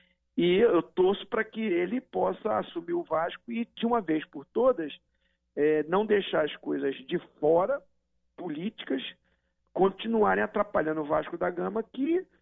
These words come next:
né, tem a sua grandeza, a sua camisa, uma torcida maravilhosa. Eu trabalhei lá e fui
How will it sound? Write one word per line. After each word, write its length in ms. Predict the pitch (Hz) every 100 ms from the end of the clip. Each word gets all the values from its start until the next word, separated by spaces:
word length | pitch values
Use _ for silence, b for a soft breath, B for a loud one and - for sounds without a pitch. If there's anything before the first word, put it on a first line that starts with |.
| _ _
né, 420 | - 170 196 160 135
tem 220 | - 156
a 40 | 143
sua 180 | 156 156
grandeza, 540 | 147 131 120 160 147
a 40 |
sua 200 | 135 151
camisa, 460 | 147 135 123 151 151
uma 100 | 156
torcida 420 | - 139 - 147
maravilhosa. 960 | 127 135 147 147 127 123 143 165 135 127
Eu 200 | 139 160
trabalhei 540 | - 151 143 135 143
lá 280 | 131 135 147
e 140 | 139 131
fui 100 | -